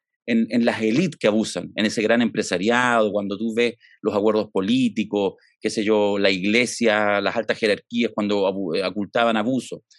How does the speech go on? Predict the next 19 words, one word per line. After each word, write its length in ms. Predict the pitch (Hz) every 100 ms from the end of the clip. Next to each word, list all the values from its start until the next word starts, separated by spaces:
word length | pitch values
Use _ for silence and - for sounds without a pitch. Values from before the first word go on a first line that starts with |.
| - -
Entonces 320 | - 127 131
tú 80 | 123
decís, 260 | 127 131 131
bueno, 360 | 120 117 123
pero 180 | 110 113
ellos 140 | 135 127
han 60 |
abusado 340 | 120 117 143 139
toda 140 | 143
la 60 | 139
vida. 220 | 127 - _ _ -
Por 160 | 123
lo 160 | 117 117
mismo, 680 | 113 160 131 101 95 98 120 _
no 80 | 110
hay 80 | 120
que 120 | 120
ser 140 | 123
indulgentes 960 | 120 107 104 - 143 127 95 98 107 -